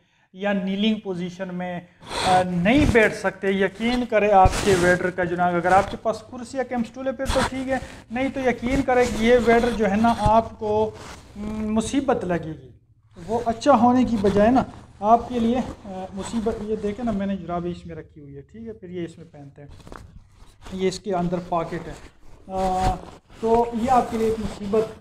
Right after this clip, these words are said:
बन जाएगी और आप इससे तंग पड़ जाएंगे। और बहुत से लोग इसी वजह से जो है ना वो वेडर, मैंने बहुत से सुना है कि नहीं यार वो तंग करती है वेडर, ये है वो है।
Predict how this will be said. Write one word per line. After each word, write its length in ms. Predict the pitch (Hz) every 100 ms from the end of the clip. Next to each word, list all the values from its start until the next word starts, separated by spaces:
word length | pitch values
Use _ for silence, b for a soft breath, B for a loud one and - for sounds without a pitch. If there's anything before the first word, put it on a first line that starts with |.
| 165 160
बन 180 | 185 196
जाएगी 280 | 202 196
और 100 | 185
आप 140 | 185 185
इससे 280 | 190 - -
तंग 240 | - 202
पड़ 200 | 190 170
जाएंगे। 280 | 160 175 175
और 100 | 175 -
बहुत 320 | 170 214 226
से 80 | 220
लोग 260 | 190 202 233
इसी 180 | -
वजह 220 | 214 180 165
से 140 | 170
जो 140 | 156
है 60 | 165
ना 80 | 185
वो 180 | 185 175
वेडर, 400 | 180 175 175 175
मैंने 200 | 185 185
बहुत 260 | 175 214 185
से 60 |
सुना 180 | 165 185
है 60 | 180
कि 100 | 185
नहीं 200 | 190 180
यार 160 | 180
वो 180 | 175 180
तंग 300 | 180 185 175
करती 280 | 175 165 175
है 140 | 175
वेडर, 260 | 170 170 170
ये 220 | 175 180
है 120 | 170
वो 200 | 160 175
है। 200 | 170 165